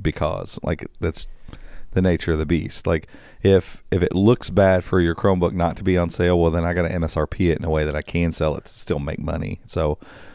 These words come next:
um, you know, I th-, I think some of that's already happened. There, there are certain Chromebooks that are out there right now that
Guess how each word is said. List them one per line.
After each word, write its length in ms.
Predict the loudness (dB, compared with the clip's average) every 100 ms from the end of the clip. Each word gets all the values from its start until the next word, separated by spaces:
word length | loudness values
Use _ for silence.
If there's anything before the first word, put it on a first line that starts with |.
| -6 0
um, 520 | 0 0 -2 -6 -10 -16 -20 -20 -20 -20 -10 -2
you 80 | 2
know, 100 | 2
I 100 | 0
th-, 140 | -4 0
I 160 | 2
think 480 | 2 4 4 2 -4
some 240 | -2 2 4
of 40 |
that's 180 | 4 2
already 180 | 0 0
happened. 480 | 0 0 0 -2 0
There, 140 | 0 2
there 160 | 2
are 40 | 2
certain 340 | 0 0 0
Chromebooks 460 | 0 2 2 0 0
that 80 |
are 100 | 2
out 140 | 2 2
there 140 | 0
right 160 | 0 0
now 220 | 0 0
that 220 | 0 -2